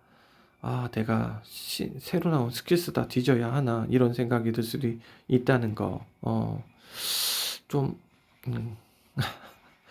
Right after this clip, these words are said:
어, 생각 좀 해주시길 바라겠습니다. 내가 스펙이 안 된다 그러면 가지 마요. 음, 스펙이 안, 아, 이게 모든,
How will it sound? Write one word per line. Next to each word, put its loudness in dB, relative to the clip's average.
어, 2
생각 0
좀 -2
해주시길 -4
바라겠습니다. -2
내가 10
스펙이 4
안 2
된다 4
그러면 2
가지 -6
마요. -2
음, -6
스펙이 2
안, 2
아, 0
이게 2
모든, 6